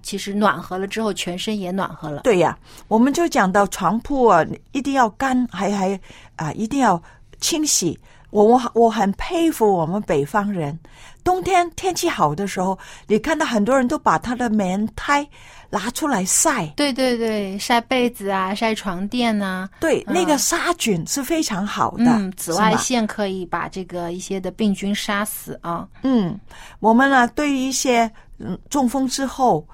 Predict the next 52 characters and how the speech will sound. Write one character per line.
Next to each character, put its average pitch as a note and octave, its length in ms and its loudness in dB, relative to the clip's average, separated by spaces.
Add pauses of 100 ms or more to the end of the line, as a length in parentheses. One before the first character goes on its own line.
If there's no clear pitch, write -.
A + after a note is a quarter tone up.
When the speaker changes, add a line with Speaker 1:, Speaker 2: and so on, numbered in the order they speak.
(160)
Speaker 2:
啊， D#3 280 -4 (320)
他 C4+ 160 0
的 A3+ 260 2
牙 G3+ 200 0
齿 A#3 180 -4
不 A3+ 160 -2
好 C#3+ 340 0
啊， D3+ 140 2
或 G#3+ 160 -2
者 A3 140 2
吞 - 300 -4
咽 D4 180 0
不 C4 140 -6
太 B3+ 180 0
好 - 300 0
的， E3 260 0 (400)
呃， E3 240 0
这 E3 180 -2
些 B3 200 0
老 E3 180 0
人 E3 180 0
家 G3 240 0 (380)
特 - 180 -8
别 D#4 140 0
要 C4 160 4
注 C4 260 -4
意 A#3+ 140 0
口 D#3 300 -6
腔 A3+ 280 -4
的 G3+ 120 -2
卫 G3 180 2
生。 F3 340 -4 (240)
Speaker 1:
嗯， A#3 260 0
要 A#3 100 -2
帮 B3+ 200 2
助 C4+ 160 2
他 A3 160 -2
们 G3+ 200 0
做 F#3+ 200 -10
这 F#3 120 -12
个 E3+ 100 -10
口 - 180 -14
腔 F3+ 240 -12
卫 F3 160 -12
生 F3 360 -14
啊。 F3+ 160 -12
Speaker 2:
每 G3 160 4
一 A3+ 120 0
次 C4 400 0 (160)
他 A#3 200 0
们 G3+ 200 4
呢， F3 220 0